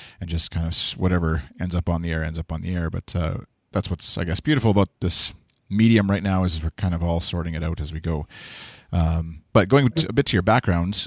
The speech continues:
um, which I'll, I'll have links to your full bio and stuff, obviously, uh, in the show notes, which you can find at S S K T N dot com slash, uh, sorry, Show Me Your Mic, and this will be episode thirty-seven, like I said.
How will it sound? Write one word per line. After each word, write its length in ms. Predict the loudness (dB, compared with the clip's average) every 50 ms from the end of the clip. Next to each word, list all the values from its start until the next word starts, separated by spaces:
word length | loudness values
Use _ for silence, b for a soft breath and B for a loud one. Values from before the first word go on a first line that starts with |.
| -10 -6 -4
um, 540 | -4 -2 -2 -2 -4 -4 -6 -8 -12 -14 _
which 380 | -4 -2 0 0 0 -2 -2 -4 -4
I'll, 200 | -4 -4 -4 -2
I'll 140 | 0 4 6
have 140 | 6 6 6
links 260 | 4 2 0 0 -2 -4
to 100 | -2 -2
your 80 | -4 -2
full 200 | 2 2 4 6
bio 340 | 6 6 6 6 6 4
and 100 | 2 0
stuff, 220 | 0 0 0 0 0
obviously, 580 | 0 0 -2 -4 -4 -2 -2 -2 -2 -4 -4
uh, 220 | -6 -6 -4 -4 -4
in 160 | -4 -6 -6
the 60 | -6
show 200 | -4 -4 -4 -4
notes, 240 | -2 -4 -4 -6 -8
which 160 | -10 -10 -10
you 40 | -12
can 100 | -12 -14
find 280 | -10 -8 -6 -6 -6 -6
at 80 | -6
S 140 | -6 -6 -6
S 80 | -8 -8
K 160 | -8 -8 -8
T 100 | -8 -8
N 100 | -8 -6
dot 160 | -6 -6 -6
com 300 | -6 -6 -6 -6 -6 -6
slash, 440 | -8 -8 -6 -6 -6 -4 -4 -6 -8 B B B B B B B B B B B B B B B -4
uh, 840 | -4 -2 -2 -2 -4 -4 -6 -8 -8 -10 -10 -12 -12 -12 -10 -8 -6
sorry, 180 | -4 -2 -2 -2
Show 160 | 0 -2 -2
Me 80 | 0 0
Your 100 | -2 -2
Mic, 240 | -2 -2 -4 -4 -6
and 200 | -8 -6 -8 -10
this 380 | -12 -12 -14 -16 -18 -16 -16 -14
will 80 | -12 -12
be 40 | -14
episode 240 | -12 -10 -10 -10 -8
thirty-seven, 400 | -6 -6 -4 0 0 0 2 0
like 140 | -2 -4 -4
I 40 | -4
said. 180 | -2 -4 -4